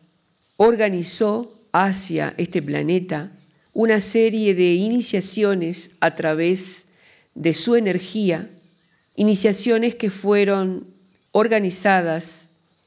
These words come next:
y activadas por sus huestes de luz. Cada arcángel tiene doce emanaciones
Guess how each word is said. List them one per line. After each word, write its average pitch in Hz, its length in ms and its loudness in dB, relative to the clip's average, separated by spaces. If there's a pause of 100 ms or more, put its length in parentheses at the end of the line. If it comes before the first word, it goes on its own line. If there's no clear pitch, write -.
(120)
y 196 100 4
activadas 175 960 -2 (440)
por 175 180 0
sus - 340 -2
huestes 190 480 -2
de 156 120 -4
luz. - 580 -16 (480)
Cada 170 420 2
arcángel 226 800 -2 (480)
tiene 170 340 0
doce 190 720 0 (240)
emanaciones 160 1120 -4